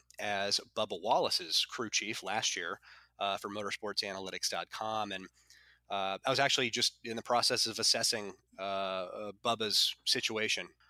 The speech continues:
Uh, on Blickensderfer, I said that, uh, Bubba is the, i-, is the kind of driving profile that a, a guy like Blickensderfer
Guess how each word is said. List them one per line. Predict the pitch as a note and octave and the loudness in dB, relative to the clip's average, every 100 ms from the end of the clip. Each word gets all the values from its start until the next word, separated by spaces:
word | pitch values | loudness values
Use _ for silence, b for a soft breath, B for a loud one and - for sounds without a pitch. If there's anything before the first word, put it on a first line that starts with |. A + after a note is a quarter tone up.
| _ A#2+ | _ -2
Uh, | A#2 A2 G#2 - | 0 0 -2 -4
on | C3 | 0
Blickensderfer, | C#3+ G3 G#3 D3+ C#3+ D3 - B2+ | 0 2 0 0 2 2 2 2
I | A2+ | 4
said | - B2 G#2 G2+ G2 - _ _ _ F#2+ G2 | 4 4 2 -2 -6 -14 _ _ _ -8 -2
that, | G2 F#2+ F#2+ _ _ _ _ _ _ _ - C#3+ A#2+ | 0 2 -2 _ _ _ _ _ _ _ -18 -8 -8
uh, | A2 - | -6 2
Bubba | E3 E3+ D3 | 4 4 4
is | B2 A#2 | 2 0
the, | A2+ G2+ F2+ - - | -2 -4 -6 -10 -8
i-, | |
is | A2+ G#2+ G#2+ G#2 - | -6 -6 -6 -6 -6
the | A2 F#2+ - | -8 -8 -4
kind | - - F3 F3 F#3 D#3+ | -4 0 2 4 2 0
of | A#2+ - | -2 -2
driving | - G#2 G#2 A2+ A2+ A2+ G#2 | -4 -2 0 0 0 -4 -6
profile | - A2 G#2 G2 F2+ E2+ D#2+ D#2+ _ _ _ _ _ G2+ | -2 -2 -2 -2 -2 -2 -4 -8 _ _ _ _ _ -6
that | G#2 G2 G2+ _ _ _ _ _ - | 0 0 -2 _ _ _ _ _ -8
a, | A#2+ | -4
a | G#2+ A2 F#2+ - | -2 -4 -8 -4
guy | G#2+ A2+ A#2+ | -2 0 0
like | A2 G#2+ - - | 0 -2 -4 -8
Blickensderfer | A2+ A2+ A2 G#2 - A2 G2+ G#2 F#2+ | -4 -4 -4 -4 -2 -2 -2 -4 -4